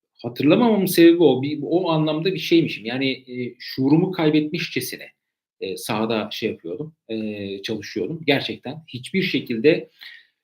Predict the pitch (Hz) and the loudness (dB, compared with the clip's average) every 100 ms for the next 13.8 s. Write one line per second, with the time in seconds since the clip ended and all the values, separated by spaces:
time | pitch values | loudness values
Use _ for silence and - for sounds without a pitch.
0 | _ _ _ _ _ 151 151 190 202 - | _ _ _ _ _ 2 2 2 2 2
1 | 220 214 185 170 165 220 214 147 139 135 | 0 0 2 4 4 2 2 0 -2 -6
2 | - 131 123 - 185 - - 160 156 180 | -4 -4 -4 -6 -8 -6 2 4 4 4
3 | 139 127 143 135 147 - - - 139 160 | 2 2 2 4 4 4 -4 -2 2 4
4 | 208 208 127 107 131 - 127 127 143 151 | 4 2 -2 -2 -4 -4 -4 -2 -2 -2
5 | 120 - 139 139 180 185 156 131 110 110 | -6 -4 0 2 0 0 0 0 -2 -4
6 | 123 131 156 156 135 147 175 147 131 110 | -2 0 0 -2 -2 0 2 0 -2 -10
7 | - 113 147 196 - _ _ _ - 135 | -6 -4 -2 -4 -10 _ _ _ -4 -2
8 | - 165 131 127 - - - _ _ _ | 2 2 2 0 -4 -8 -12 _ _ _
9 | _ _ _ _ _ _ _ 113 113 107 | _ _ _ _ _ _ _ 2 4 4
10 | 104 101 120 165 170 180 180 170 147 135 | 0 -2 4 6 4 2 2 4 2 0
11 | - 151 151 175 151 156 165 147 139 - | -2 0 2 0 0 0 2 2 0 -2
12 | 131 135 160 180 151 143 143 143 143 107 | -2 2 2 2 0 0 -2 -4 -4 -4
13 | 113 131 - 160 202 - 120 | -4 -4 -6 -8 -8 -8 -10